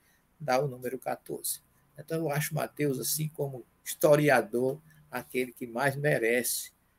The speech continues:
a nossa atenção, sem deixar de, de mostrar e de assinalar o grande valor de Marcos, que foi o primeiro, Lucas, aquele que foi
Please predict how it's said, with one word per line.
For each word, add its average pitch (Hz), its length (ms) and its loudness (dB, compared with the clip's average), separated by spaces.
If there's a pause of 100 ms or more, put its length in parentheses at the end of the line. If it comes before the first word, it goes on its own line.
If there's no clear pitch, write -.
(140)
a 110 120 -12
nossa 113 340 -2
atenção, 147 800 0 (360)
sem 180 300 -4
deixar 143 420 0
de, 170 220 -8 (340)
de 117 560 0 (260)
mostrar 135 840 4 (280)
e 127 160 -4
de 127 200 2
assinalar 147 800 8
o 143 80 8
grande 185 320 8
valor 127 400 8
de 127 80 -2
Marcos, 131 480 2
que - 100 -12
foi - 180 -2
o 127 40 -6
primeiro, - 440 -4 (440)
Lucas, 156 680 6 (320)
aquele 127 420 -2
que - 140 -6
foi 120 380 0